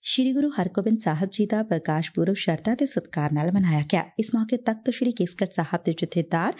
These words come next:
ਤੇ ਸ਼੍ਰੀ ਅਕਾਲ ਤਖਤ ਸਾਹਿਬ ਦੇ ਕਾਰਜਕਾਰੀ ਜਥੇਦਾਰ ਗਿਆਨੀ ਕੁਲਦੀਪ ਸਿੰਘ ਗੜਕੱਚ, ਹੈੱਡ ਗ੍ਰੰਥੀ ਗਿਆਨੀ ਮਲਕੀਤ ਸਿੰਘ ਸਮੇਤ ਹੋਰ ਪ੍ਰਮੁੱਖ ਸ਼ਖਸੀਅਤਾਂ ਵੀ ਮੌਜੂਦ ਹੋਈਆਂ।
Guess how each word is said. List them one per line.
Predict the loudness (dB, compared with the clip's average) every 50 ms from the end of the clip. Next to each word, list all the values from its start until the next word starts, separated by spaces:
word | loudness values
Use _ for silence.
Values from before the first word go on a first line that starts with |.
| -10 -14 -14 -14 -16 -8 _
ਤੇ | -4 -4
ਸ਼੍ਰੀ | 0 0 0 0 2 0
ਅਕਾਲ | 0 0 0 0 0
ਤਖਤ | -2 -2 -2 -2
ਸਾਹਿਬ | -4 0 0 0 0 0
ਦੇ | -2 0
ਕਾਰਜਕਾਰੀ | 0 0 -2 -2 -2 -2 0 0 0 0
ਜਥੇਦਾਰ | 0 0 0 0 0 0 0 0 0
ਗਿਆਨੀ | 0 -2 0 0 0 0
ਕੁਲਦੀਪ | 0 -2 -2 0 0 -2 -2 -2
ਸਿੰਘ | -4 -2 0 0 0
ਗੜਕੱਚ, | 0 0 -2 -2 -2 -4 -4 -4 -4 -4 -4 -4 -2 0 0 0 -2 -6 -12 -14 -16 -16 -4 0 2
ਹੈੱਡ | 2 2 0 -2 -2
ਗ੍ਰੰਥੀ | 2 2 2 2 2 0 -2 -2
ਗਿਆਨੀ | 0 0 0 2 2 4 4
ਮਲਕੀਤ | 4 2 0 0 0 0 0 0 -2
ਸਿੰਘ | -2 -2 0
ਸਮੇਤ | 0 2 2 2 0 -2 -4
ਹੋਰ | -4 -2 -2 -2 0
ਪ੍ਰਮੁੱਖ | -2 -2 -2 0 -2 -2 -4
ਸ਼ਖਸੀਅਤਾਂ | -6 -6 -8 -6 -2 -2 -2 0 0 0 0
ਵੀ | 0 0 0 0
ਮੌਜੂਦ | 0 -2 0 0 -2 -2 0
ਹੋਈਆਂ। | 0 2 2 2 2